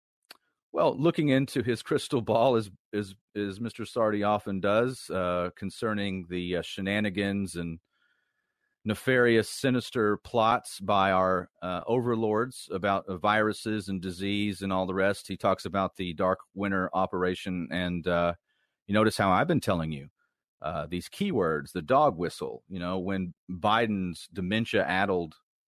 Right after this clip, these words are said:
uh, brain, his compromised soul, the last thing he remembers when he was coherent, you know, writing the ninety-four crime bill, getting us ready for the Patriot Act, and all the wonderful things that Joe Biden did.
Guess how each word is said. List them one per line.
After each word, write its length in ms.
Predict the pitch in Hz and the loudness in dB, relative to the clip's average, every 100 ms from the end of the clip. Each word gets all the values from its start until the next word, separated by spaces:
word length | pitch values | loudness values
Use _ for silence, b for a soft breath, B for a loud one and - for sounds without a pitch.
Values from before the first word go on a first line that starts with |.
| - | -14
uh, 400 | 67 65 67 - | -10 -10 -10 -10
brain, 540 | 85 101 107 92 92 | -2 2 2 2 0
his 180 | 90 - | -2 -4
compromised 680 | - 117 110 101 95 90 - | 2 2 4 4 6 4 2
soul, 600 | - 104 90 80 90 - _ | 2 4 4 2 -2 -6 _
the 120 | - | -2
last 340 | 92 104 110 - | 2 2 0 -2
thing 180 | 107 98 | -4 -2
he 260 | 95 90 80 | -4 -6 -6
remembers 840 | 95 101 127 95 80 104 - - _ _ _ _ _ _ _ | -2 0 2 0 -2 -4 -10 -20 _ _ _ _ _ _ _
when 160 | 82 87 | -8 -4
he 100 | 95 | -2
was 160 | 90 - | -2 -2
coherent, 640 | 110 85 135 131 90 98 - | 0 0 2 4 2 0 -4
you 100 | 87 | -4
know, 180 | 90 | -2
writing 320 | 87 87 90 92 | 0 2 2 2
the 80 | |
ninety-four 560 | 87 90 90 90 92 92 | 0 0 -2 -2 -2 -2
crime 480 | - - 95 98 90 | -2 2 2 4 2
bill, 380 | 95 95 92 90 | 4 4 4 2
getting 260 | 95 98 | 2 2
us 220 | 92 - | 0 0
ready 400 | 101 92 98 98 - b b b b b | 2 2 2 0 -6 b b b b b
for 340 | 104 98 98 | -2 2 2
the 80 | 95 | 2
Patriot 640 | - 104 104 - 107 101 95 | 0 0 0 0 2 4 4
Act, 360 | 95 98 - | 2 0 0
and 60 | 147 | 2
all 100 | 190 | 2
the 80 | 85 | 2
wonderful 500 | 90 147 98 - 78 | 2 2 2 -2 -6
things 320 | 90 82 76 | -6 -6 -8
that 140 | - | -12
Joe 200 | 71 82 | -10 -12
Biden 400 | 78 82 80 76 | -10 -10 -12 -14
did. 180 | 78 80 | -16 -18